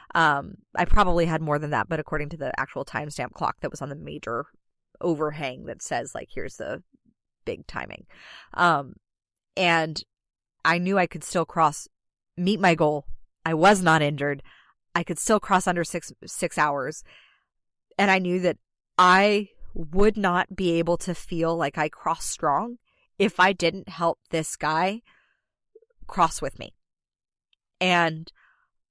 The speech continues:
I saw, 'cause I saw him and I felt his pain.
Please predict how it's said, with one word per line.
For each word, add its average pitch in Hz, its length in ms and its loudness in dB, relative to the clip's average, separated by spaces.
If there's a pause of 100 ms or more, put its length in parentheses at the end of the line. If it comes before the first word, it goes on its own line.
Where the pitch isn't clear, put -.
(840)
I 175 580 2
saw, - 320 2
'cause 185 160 -6
I 170 120 2
saw 190 320 4
him 175 200 -4
and 160 220 -2
I 165 80 -4
felt - 400 -2
his 170 240 -6
pain. 180 460 -8